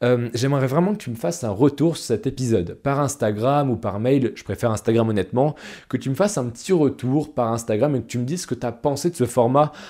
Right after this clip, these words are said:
un peu moins, euh, valorial, je sais pas si ça se dit, mais en tout cas où je te donne un peu moins de conseils, où je t'apporte un peu moins de valeur et j'essaie juste de t'inspirer en te parlant de moi, de mon parcours et de ce que j'ai fait.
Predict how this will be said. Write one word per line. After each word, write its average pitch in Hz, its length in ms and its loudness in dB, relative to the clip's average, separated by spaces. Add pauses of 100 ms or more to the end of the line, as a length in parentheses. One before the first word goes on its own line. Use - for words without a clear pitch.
(180)
un 180 140 4
peu 165 180 4
moins, 151 480 4 (320)
euh, 107 360 4
valorial, 127 640 2
je - 80 -14
sais - 80 -16
pas 120 100 -2
si - 100 -6
ça 113 80 -2
se 101 60 -4
dit, 123 140 -2
mais 120 80 0
en 104 80 0
tout - 120 -10
cas 147 140 2
où 131 60 4
je - 100 -4
te 123 100 0
donne 127 320 2 (280)
un 160 100 2
peu 165 120 -6
moins 160 160 2
de 139 40 -4
conseils, 135 360 -2
où 147 120 4
je - 60 -6
t'apporte - 420 0
un 147 60 0
peu 139 120 -4
moins 143 160 2
de 120 60 -2
valeur 147 420 4
et 113 40 -6
j'essaie 117 280 0
juste 143 200 0
de 117 100 0
t'inspirer 131 580 -2
en 143 100 0
te - 60 -6
parlant 107 240 -2
de 110 60 -4
moi, 135 220 2
de 139 60 0
mon 110 80 -2
parcours 117 400 0
et 127 40 6
de 110 100 0
ce - 80 -10
que 117 100 -2
j'ai 104 140 0
fait. - 280 -2